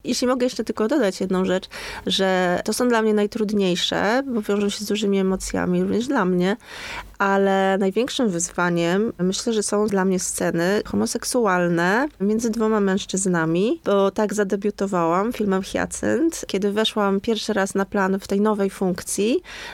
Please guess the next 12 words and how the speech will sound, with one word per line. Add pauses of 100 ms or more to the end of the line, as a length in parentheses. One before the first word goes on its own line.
robiliśmy
scenę
orgii
homoseksualnej
w
latach
siedemdziesiątych (100)
w
ciężkim
P
R
L-u